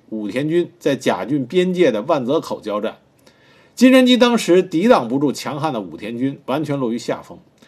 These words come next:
这个时候，作为金川家的军师的太原雪斋，连忙派遣使者去小田原城，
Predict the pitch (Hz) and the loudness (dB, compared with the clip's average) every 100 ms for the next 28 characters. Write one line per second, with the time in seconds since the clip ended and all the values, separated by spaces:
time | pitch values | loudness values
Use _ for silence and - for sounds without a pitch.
0 | _ _ _ 285 269 214 226 254 190 170 | _ _ _ 6 8 8 8 6 6 4
1 | 175 226 190 196 180 175 135 - 185 180 | 2 -2 -2 0 2 2 2 -2 -2 -2
2 | - 147 - 127 143 127 82 110 - _ | -2 -4 -4 -6 -6 -10 -10 -10 -10 _
3 | _ _ _ 131 165 208 175 175 - 175 | _ _ _ 2 4 6 2 2 0 0
4 | 120 95 - 151 139 69 - - - 143 | 0 -8 -6 -4 -4 -8 -14 -12 0 0
5 | 110 113 87 123 127 131 98 98 | 0 -6 -8 -8 -8 -10 -14 -18